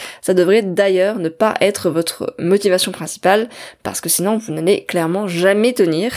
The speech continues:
<laughs> Je vous l'ai dit, c'est compliqué, ça prend du temps, ça demande de l'investissement. Et ces autres raisons, ça peut être tout simplement se créer une audience pour démocratiser un sujet qui vous tient à cœur, rencontrer des personnes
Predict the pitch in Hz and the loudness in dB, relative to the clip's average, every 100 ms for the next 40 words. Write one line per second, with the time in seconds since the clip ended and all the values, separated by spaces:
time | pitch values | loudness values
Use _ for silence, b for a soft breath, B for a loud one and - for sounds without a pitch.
0 | - 208 196 214 180 170 240 - - 208 | 0 0 0 2 2 2 0 0 0 2
1 | 190 165 240 160 - 170 147 - - 240 | 2 2 2 2 -2 -8 -8 -2 -2 -2
2 | B B B B - 147 170 165 214 226 | B B B B -6 -2 0 2 2 4
3 | 214 - - - 190 - - 233 240 220 | 2 0 -2 0 0 -2 -2 0 2 0
4 | 214 196 202 240 233 196 185 - 220 196 | 0 2 2 2 -2 -2 -2 -2 -2 -2
5 | 196 208 226 B B B B - 277 - | 0 -2 -4 B B B B -2 -2 2
6 | 254 233 233 214 240 240 240 190 180 208 | 2 4 2 2 2 0 0 0 2 2
7 | 214 220 220 196 208 220 - 254 247 220 | 2 -2 -2 0 2 2 2 0 0 0
8 | 220 220 180 165 208 220 247 247 240 - | -2 -2 -4 0 0 2 2 2 0 -6
9 | 190 208 262 254 226 240 233 226 220 214 | -2 2 2 2 -2 0 0 0 0 0
10 | 220 | -2